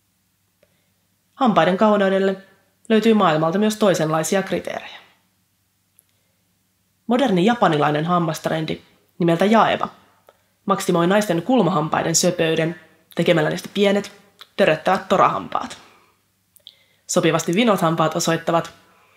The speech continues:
että tyttö on helposti lähestyttävä. Jaeva-hymy luodaan liimaamalla omien kulmahampaiden päälle terävät kulmahammasimplantit.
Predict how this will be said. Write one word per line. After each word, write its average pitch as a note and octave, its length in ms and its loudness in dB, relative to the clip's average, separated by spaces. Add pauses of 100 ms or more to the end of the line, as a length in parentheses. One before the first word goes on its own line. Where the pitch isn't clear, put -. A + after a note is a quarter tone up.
(160)
että D4 220 -2
tyttö F3+ 300 0
on A3+ 60 2
helposti E3 420 0
lähestyttävä. - 600 -8 (2000)
Jaeva-hymy F3+ 500 2
luodaan F3 500 0 (300)
liimaamalla F#3 480 2
omien F#3+ 300 2
kulmahampaiden F3 680 0
päälle E3+ 260 0
terävät E3 420 -4
kulmahammasimplantit. F#3 1300 -4